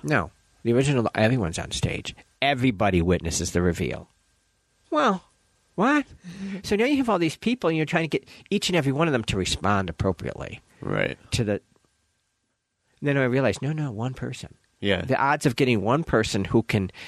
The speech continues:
Speaker 1: who can feel that and carry that is a lot better than the entire company being on stage.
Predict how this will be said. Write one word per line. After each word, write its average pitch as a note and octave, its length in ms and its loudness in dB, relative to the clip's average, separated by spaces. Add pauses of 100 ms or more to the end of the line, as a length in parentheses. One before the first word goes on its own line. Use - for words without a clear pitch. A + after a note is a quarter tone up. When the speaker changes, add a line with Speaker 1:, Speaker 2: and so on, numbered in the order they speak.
(380)
Speaker 1:
who B2 160 2
can G#2+ 180 0
feel A2 400 2
that F#2 220 0
and F2 120 -14
carry A2 300 0
that F#2+ 100 -2
is F2 100 -6
a F#2 60 -4
lot G#2+ 240 2
better G#2 240 2
than F2+ 140 -2
the F2 100 -2
entire F#2 360 0
company C3 720 -2
being D#2 260 -2
on B1+ 140 -12
stage. - 360 -10